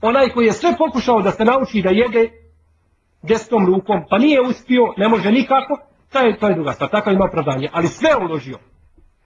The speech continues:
Iako sumnjam da može čovjek kazati: „To ne može naučiti”, jer to nije nikakav problem, to se može, znači, riješiti. Jer, braćo, u četiri slučaja čovjek nije dozvoljen da koristi lijevu ruku.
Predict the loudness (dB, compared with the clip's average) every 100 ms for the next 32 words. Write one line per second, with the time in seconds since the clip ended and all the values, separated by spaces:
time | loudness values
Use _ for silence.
0 | _ _ _ _ -2 -2 0 -4 0 2
1 | 4 2 -2 -10 _ _ _ _ _ _
2 | _ _ _ _ _ _ _ _ _ _
3 | _ _ -4 -2 -2 -2 -2 0 0 -2
4 | -2 0 0 -2 -6 -18 -20 _ -8 -2
5 | 0 0 -2 -8 -8 -8 -6 -4 -2 -2
6 | -2 -8 -14 -16 -20 -20 _ _ _ _
7 | _ _ _ -4 -4 -6 -2 -2 0 -2
8 | 0 0 0 -2 -2 0 0 0 2 0
9 | 0 0 2 0 0 -2 -2 -2 -4 -6
10 | -6 -12 -18